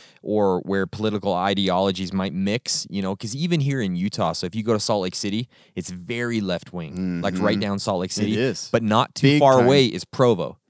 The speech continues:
Speaker 2: Yeah.
Speaker 1: Very right-wing.
Speaker 2: <laughs> Right.
Speaker 1: And they're both big cities, and they
Speaker 2: Yeah.
Speaker 1: kinda merge. And so you could see something happening in that area because they're, they're s-, so mixed,
Speaker 2: Yeah.
Speaker 1: right?
Speaker 2: Yep.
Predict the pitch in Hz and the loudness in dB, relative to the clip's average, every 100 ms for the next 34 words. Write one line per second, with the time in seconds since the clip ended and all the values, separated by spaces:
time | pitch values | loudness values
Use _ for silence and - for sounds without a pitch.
0 | _ - 107 104 104 110 160 160 139 117 | _ 2 2 0 -10 -4 0 0 2 4
1 | 120 127 101 92 156 127 123 - 127 135 | 4 4 0 -4 -2 -4 -6 -4 0 0
2 | 139 147 175 - 151 147 - 143 139 110 | 4 4 4 2 0 0 0 0 2 0
3 | - - 113 113 110 143 127 113 143 135 | -2 -2 0 0 0 0 2 2 2 0
4 | 98 - 110 - 120 101 - _ _ _ | -2 -4 -4 0 2 2 0 _ _ _
5 | - - 123 160 147 - - 185 147 139 | -20 -10 -4 0 0 0 4 4 6 4
6 | 131 127 107 127 131 127 113 104 104 98 | 4 -2 0 0 0 0 0 0 0 -2
7 | 98 113 143 110 92 85 98 107 90 98 | 0 2 4 2 0 -4 -6 -6 -6 -6
8 | 101 110 107 - - - - 139 127 117 | -6 -6 -6 -6 -6 -10 -2 2 2 2
9 | 113 - - - - 98 95 110 123 - | -2 -4 -6 -8 -8 -4 0 2 2 -2
10 | 101 | -8